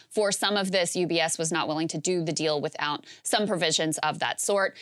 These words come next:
and they say authorities pushed for deal amid worsening confidence crisis. So, you know, right now while we're recording this, it's eight forty A M, so it's still very early to see whether this is sort of, like,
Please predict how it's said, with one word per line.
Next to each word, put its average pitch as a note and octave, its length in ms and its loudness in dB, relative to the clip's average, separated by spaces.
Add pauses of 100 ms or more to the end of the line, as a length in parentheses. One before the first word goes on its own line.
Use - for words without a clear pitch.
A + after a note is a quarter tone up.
(180)
and F3+ 100 -2
they F3 80 2
say F3 240 2
authorities E3+ 460 0
pushed - 440 -4
for F3+ 160 -2
deal D3+ 420 0
amid D#3 360 0
worsening D3+ 720 -2 (120)
confidence C#3+ 680 -2
crisis. - 560 -4 (260)
So, G3+ 540 2
you A3 140 2
know, D#3+ 440 2
right G#3+ 200 2
now G#3 180 2
while F#3+ 140 2
we're E3+ 80 2
recording G3+ 400 0
this, F#3 320 0
it's - 180 -2
eight E3+ 160 -2
forty E3 300 0
A C#3 180 2
M, G3 220 2
so E3+ 200 0
it's C#3+ 100 -2
still E3 180 0
very D3+ 300 0
early F3 320 2
to E3 120 -4
see G#3 300 0
whether E3+ 320 2
this D#3+ 240 -2
is D#3 100 -2
sort D#3+ 200 0
of, D3+ 120 -2
like, C#3 320 -2